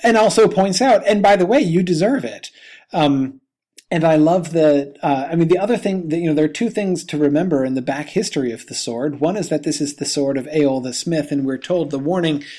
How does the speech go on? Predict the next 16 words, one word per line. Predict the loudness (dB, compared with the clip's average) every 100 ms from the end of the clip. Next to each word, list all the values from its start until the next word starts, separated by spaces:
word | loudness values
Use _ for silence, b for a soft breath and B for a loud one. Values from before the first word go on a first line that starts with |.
| B -6
uh, | -4 -2
that | -2 -4
Dave | 2 2 4
was | 2 -2
alluding | 0 0 0 -4
to, | -2 -4 -4 B B B
um, | -4 -4 -4
the | -4
warning | -2 0 0 0
that | -2 -2
is | -6
given | -2 0 2 0 -2 -4
to, | -2 -2 -2 -6 _ _
um, | -8 -8 -10 -16 _ _ _
to | -12
Beleg | -4 -2 -2 -2 -6 -12